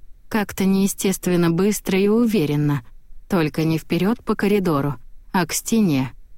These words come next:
где мирно стояли, будто приклеенные, еще два мертвеца. Из рук подруги Ида вырвалась, думая, что стоит ждать атаки,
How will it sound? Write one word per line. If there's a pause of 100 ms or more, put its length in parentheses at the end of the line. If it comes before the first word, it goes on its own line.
(140)
где
мирно
стояли,
будто
приклеенные,
еще
два
мертвеца. (960)
Из
рук
подруги
Ида
вырвалась,
думая,
что
стоит
ждать
атаки,